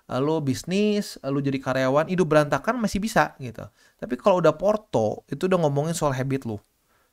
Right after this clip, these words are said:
Begitu. Kalau lu di kerjaan masih bisa ditutup pakai skill. Tapi kalau lu habit, lu tidak disiplin, lu bawaannya nafsuan gitu ya, nafsuan, "Wah, si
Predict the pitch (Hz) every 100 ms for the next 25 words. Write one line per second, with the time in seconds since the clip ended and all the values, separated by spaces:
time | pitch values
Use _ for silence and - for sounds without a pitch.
0 | _ _ - 98 95 98 - 85 - 156
1 | 185 190 196 196 175 143 147 214 202 151
2 | 135 151 - 123 131 147 - - 123 101
3 | _ _ _ - - 202 - 151 147 143
4 | - 139 131 120 - _ _ 131 135 135
5 | 135 123 117 117 117 - 185 - 147 143
6 | 139 139 139 - - - _ 123 123 120
7 | 113 110 107 107 107 120 117 117 - 196
8 | 160 135 131 131 139 123 113 110 113 123
9 | 117 113 131 123 123 123 123 123 135 -
10 | 151 151 139 117 - -